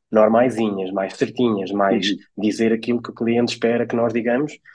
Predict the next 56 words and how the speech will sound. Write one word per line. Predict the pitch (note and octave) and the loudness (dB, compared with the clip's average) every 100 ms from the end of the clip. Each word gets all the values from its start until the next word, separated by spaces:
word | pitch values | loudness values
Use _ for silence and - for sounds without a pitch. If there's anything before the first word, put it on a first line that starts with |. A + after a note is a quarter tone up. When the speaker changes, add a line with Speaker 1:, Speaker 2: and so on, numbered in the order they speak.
| - _ | -20 _
Speaker 1:
nessa | A#2 A#2 B2 | 2 4 4
altura | A2+ A#2+ | 2 0
eu | A#2+ | -4
digo, | B2 C3 B2+ | -4 -6 -8
"Porque | - - | -8 -6
é | C3 | 0
que | |
eu | C#3+ | 2
não | C#3+ | 2
fui | C#3 - D3+ D3+ | 2 4 4 4
tirar | D3 D3+ D3+ D3+ | 2 2 4 2
um | D3 | 0
curso | D3+ D#3+ D3+ - D3+ C#3+ | -2 -2 -4 -4 -6 -2
de, | D3+ E3 E3 D#3 D3+ A#2 A2+ | 4 4 4 0 -2 -2 -2
eh, | A#2 _ | -6 _
cosmética?" | A#2+ A#2 E3 - G#2+ G#2 | -4 -2 -4 -4 -12 -6
Qualquer | D#3 D3+ | -4 -4
coisa. | - - _ | -6 -6 _
<laughs> | A2+ C3+ - - - - | -8 -8 -10 -16 -16 2
Que | C3 | 6
não, | B2 C3 C3+ C3+ | 6 6 4 2
Speaker 2:
Sim. | - | 4
Speaker 1:
que | |
não | C#3+ C3+ | 6 6
fosse, | C3 C3+ C3+ - | 4 2 2 2
que | - | 4
não, | D3 C#3 C#3+ | 4 4 0
que | - | 2
não | D3 | 2
me | D3 | 4
tivesse | D3+ C#3+ C#3+ - | 2 0 -2 0
dado | D3 B2 | 0 0
este | A#2 - | -4 -6
pensamento | C3+ C3 C#3+ C#3+ D3+ D#3 | -8 -4 0 0 0 -2
em | |
que | D3 | -2
eu | D3 | -2
estou | D3+ | 0
a | D3+ | 0
tent-, | D#3 C#3+ | 0 -2
a | - | -4
pensar | C#3+ D3 C3+ C3+ | 0 0 0 -2
tão | - D3 | 0 -2
certo | C#3+ C#3+ D3+ E3 - _ _ _ _ | -2 -2 -2 -6 -14 _ _ _ _
que | C#3+ | -6
depois | C#3 D3 C#3+ | 4 6 8
não | C#3+ C#3 | 6 6
chego, | - C3+ B2+ C3 C3 | 4 2 0 -4 -6
eh, | A#2+ A#2 | -4 0
onde | A2 A2+ A2 | 2 0 -2
os | - | -4
criativos | A2+ A2 A2 G#2+ | -6 -4 -4 -2
querem | A2+ A2 | -2 -2
sempre | G#2+ G2+ | -6 -8
chegar, | - G#2 G2+ | -4 -2 -2
que | - | -4